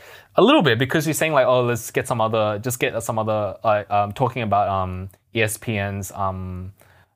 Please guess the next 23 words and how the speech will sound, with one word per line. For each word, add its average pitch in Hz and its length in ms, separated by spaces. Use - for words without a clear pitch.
uh, 92 480
quota 98 580
for 98 680
diversity 107 540
hiring. 92 580
She's 117 240
referring 117 360
to 104 120
that 95 340
as, 92 100
like, 95 240
like, 92 220
you 95 60
know, 92 220
getting 107 220
a 98 80
black 101 260
presenter 95 360
as, 90 160
like, 95 140
some 104 160
kind 98 160
of 92 160